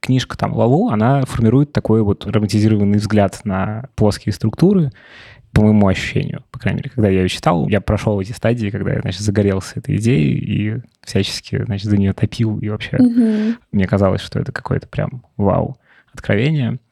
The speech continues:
Speaker 1: Вот насколько вы бьётесь с, с тем, что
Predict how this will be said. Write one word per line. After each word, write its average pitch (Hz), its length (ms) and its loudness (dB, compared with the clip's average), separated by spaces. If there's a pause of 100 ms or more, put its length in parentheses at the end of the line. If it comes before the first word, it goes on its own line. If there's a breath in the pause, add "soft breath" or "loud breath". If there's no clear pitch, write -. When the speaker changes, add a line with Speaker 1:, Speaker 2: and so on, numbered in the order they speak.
(300 soft breath)
Speaker 1:
Вот 110 360 -2
насколько 127 440 0
вы 110 140 2
бьётесь 107 580 0
с, - 460 -6
с 98 200 2
тем, 107 280 2
что 104 380 -2